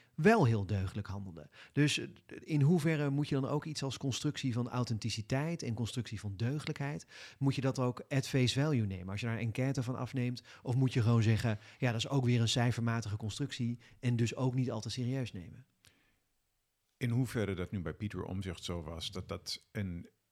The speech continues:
Speaker 2: hele slimme publiciteitstruc was, dat hij eigenlijk,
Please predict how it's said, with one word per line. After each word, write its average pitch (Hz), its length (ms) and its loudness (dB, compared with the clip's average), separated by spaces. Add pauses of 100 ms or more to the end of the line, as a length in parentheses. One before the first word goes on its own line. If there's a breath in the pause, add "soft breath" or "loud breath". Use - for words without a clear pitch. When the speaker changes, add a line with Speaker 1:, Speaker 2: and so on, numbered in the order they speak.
(460)
Speaker 2:
hele 101 260 -4
slimme 95 340 -6
publiciteitstruc 104 1040 -8
was, 92 380 -8
dat 92 160 -10
hij 87 380 -8
eigenlijk, - 640 -16